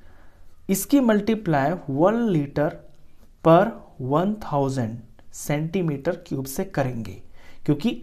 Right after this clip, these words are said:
एक हज़ार सेंटीमीटर क्यूब के अंदर एक लीटर होता है। यहाँ सेंटीमीटर क्यूब से सेंटीमीटर क्यूब कट गया, और ये तीन ज़ीरो, इनमें से दो ज़ीरो ये वाले तो इस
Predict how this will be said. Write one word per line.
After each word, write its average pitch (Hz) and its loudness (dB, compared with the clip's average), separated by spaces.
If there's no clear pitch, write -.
एक 165 8
हज़ार 156 4
सेंटीमीटर 156 -2
क्यूब 214 -2
के 196 0
अंदर 143 0
एक 233 2
लीटर 170 2
होता 120 -6
है। 110 -12
यहाँ 160 8
सेंटीमीटर 226 2
क्यूब 202 0
से 208 -2
सेंटीमीटर 165 0
क्यूब 175 -2
कट 170 2
गया, 131 -2
और 151 6
ये 185 4
तीन 226 6
ज़ीरो, 147 4
इनमें 202 4
से 240 2
दो 180 8
ज़ीरो 247 6
ये 214 4
वाले 208 4
तो 220 -2
इस 233 -2